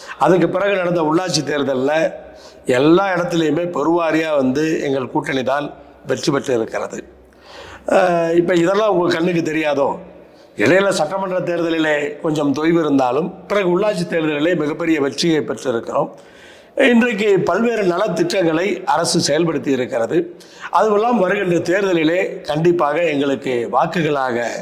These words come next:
மாறும். அதனால வந்து இதுவெல்லாம் நாம் ஆரம்பத்திலே சொன்ன மாதிரி தான், அவரவர் பார்வையிலே அவரவர் உணர்வு எப்படி இருக்கிறதோ அதற்கு தகுந்தாற் போல அதெல்லாம் வந்து விழும். எப்படி வந்து உங்களுக்கு வந்து சோஷியல் மீடியால ஒரு சில விஷயங்கள் முன்னாடி வந்து விழும்,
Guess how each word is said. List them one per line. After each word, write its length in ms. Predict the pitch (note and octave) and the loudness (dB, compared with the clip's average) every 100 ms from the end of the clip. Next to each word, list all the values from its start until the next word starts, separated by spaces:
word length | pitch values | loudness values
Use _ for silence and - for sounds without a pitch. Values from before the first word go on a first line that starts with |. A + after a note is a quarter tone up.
| - | -8
மாறும். 420 | B2 A#2 A#2 A#2 - - - - - - | -4 -2 0 -2 -4 -12 -20 -20 -20 -10
அதனால 220 | - C#3 G3 | 0 4 6
வந்து 280 | F#3 F#3+ G3 D#3 B2+ | 4 2 2 2 0
இதுவெல்லாம் 540 | C3+ D3+ G3 G3+ E3 | 0 0 2 2 -2
நாம் 300 | D#3+ F3 E3 | -4 -4 -2
ஆரம்பத்திலே 460 | D3 F3+ F#3+ F3 F#3+ | 0 0 0 0 -2
சொன்ன 280 | - D#3+ | -2 -2
மாதிரி 220 | E3 D3+ C#3+ | 0 0 0
தான், 200 | C3+ - - - - - | -2 -6 -14 -20 -20 -6
அவரவர் 500 | G2+ C3 F3+ G#3 C4 | 0 2 2 2 0
பார்வையிலே 580 | - G3 A3 G3+ F3+ G#3 A#3 - | 0 0 2 2 4 2 0 0
அவரவர் 580 | D3 E3+ A3 A3+ B3+ B3 | -2 0 0 0 0 0
உணர்வு 440 | - F3+ A3+ G#3 | 0 0 2 0
எப்படி 240 | F#3 F3+ | 0 2
இருக்கிறதோ 500 | F3 D#3+ - D3+ F3+ G#3 | 2 2 0 0 2 0
அதற்கு 420 | - E3+ A3 F#3 F3 | 0 -2 -2 -4 -4
தகுந்தாற் 500 | E3 A3+ A#3+ A3+ F3 | -2 0 0 0 0
போல 180 | G3 | 0
அதெல்லாம் 320 | A3+ F3+ F#3+ F3+ | 0 0 0 0
வந்து 240 | E3 E3+ | 0 0
விழும். 280 | D3+ D3 D3 - | 0 -2 -6 -4
எப்படி 280 | C#3 E3 D#3+ | -2 2 2
வந்து 220 | D3+ D#3+ | 4 2
உங்களுக்கு 280 | C#3+ C3+ B2+ | 2 0 0
வந்து 240 | C#3+ D#3 A#2+ - - - | 0 -2 -4 -10 -20 -20
சோஷியல் 420 | - D#3 E3 F3+ D#3 | -2 2 4 4 2
மீடியால 420 | C#3+ C#3 C#3 C3 | 2 2 0 0
ஒரு 140 | C#3+ | 0
சில 200 | D3+ D#3 | 0 -2
விஷயங்கள் 460 | D3 C#3+ F3+ E3+ E3 | -4 -4 -2 0 0
முன்னாடி 340 | C#3 D#3 D#3 | 0 -2 0
வந்து 220 | C#3+ C3 | 0 0
விழும், 280 | A#2+ B2 B2+ | 0 -2 -4